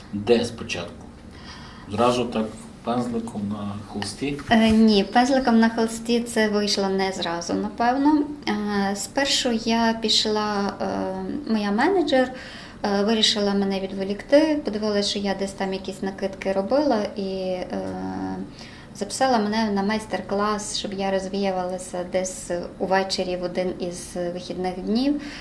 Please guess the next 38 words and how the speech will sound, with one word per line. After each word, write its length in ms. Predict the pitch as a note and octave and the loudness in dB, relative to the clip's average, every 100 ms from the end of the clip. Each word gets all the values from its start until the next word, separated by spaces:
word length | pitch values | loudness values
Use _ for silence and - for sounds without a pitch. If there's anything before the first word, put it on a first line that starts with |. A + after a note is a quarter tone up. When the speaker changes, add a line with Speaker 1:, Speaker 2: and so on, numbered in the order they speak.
| - - G3 | -14 -8 -4
Speaker 2:
Е, 380 | F#3 F3+ F3+ - | -2 -2 -2 -2
Юру 360 | F#3+ G#3 G3 F#3 | -2 0 0 0
якраз 500 | F3+ F#3+ F3+ F3+ - | -2 0 -2 -2 -4
витягнули 520 | F3+ F#3 F3+ F3+ F3+ F3+ | -4 -4 -4 -4 -6 -6
по 60 | |
другому 360 | F3+ F3 F3 F3+ | -6 -6 -6 -6
колу 420 | - B3+ C4+ C4 | 0 2 4 4
з 60 | B3+ | 2
полону. 640 | - B3+ B3+ B3+ B3 B3+ - - - - - - - | -2 0 2 2 0 -4 -8 -16 -16 -14 -16 -8 -4
От, 260 | G#3+ G#3+ - | -4 -4 -4
і, 120 | D4 E4+ F4 D#4 | 0 2 2 2
е, 180 | - - - - - G3 G3+ G3 F#3+ F#3+ | 0 -2 -4 -4 -2 -2 -2 -2 -2 -2
я 100 | B3 | -2
пішла 300 | C4 A#3 G3+ | 0 0 -2
на 60 | F#3 | -2
майстер-клас. 720 | F3+ - - - - - - - - - - | -4 -6 -10 -12 -12 -14 -16 -18 -18 -16 -10
Е, 40 | - - - | -6 -2 2
там 280 | C#4 C4+ | 4 6
ми 120 | C4 A#3 | 4 6
малювали 840 | A#3 G#3+ G#3+ G3+ F#3+ F#3+ F#3 - - | 4 2 2 2 4 2 0 -2 -6
портрет. 380 | A3+ C#4+ D#4+ - - - - | 0 4 4 2 -8 -14 -8
Зрозуміло, 480 | A3+ A3+ A#3 A3+ A3 | -6 -2 2 2 2
що 160 | G#3 | 0
людина, 460 | G#3+ G#3 G#3+ G#3+ G3+ | -2 0 0 0 -2
котра 220 | G#3 G#3+ | -2 -2
перший 300 | G3+ G3+ G#3 | 0 0 0
раз 180 | G3+ G3+ G3+ | 0 -2 -2
малює 300 | G3+ G3+ G3+ | -2 0 -2
портрет, 480 | G3+ - G#3 G3+ G3+ | -4 -6 -2 -2 -2
напевно, 440 | G3+ G3+ G3+ G3 | -4 -2 -2 0
не 240 | G3 G3+ G3+ | 0 0 0
ідеально 440 | G#3 C4 F4 F4 | 0 2 4 4
мало 280 | C#4 B3+ B3 | 4 4 2
би 120 | A#3 | 0
вийти, 360 | A3+ A3+ A3 - | 2 0 0 -2
але 180 | G#3 G#3 | -2 0
вийшло 340 | G#3+ G3+ G#3 | 0 0 0
непогано. 800 | G3 G3 G3 F#3+ G3+ B3+ D4+ D#4 | 0 -2 -2 -4 -2 4 4 4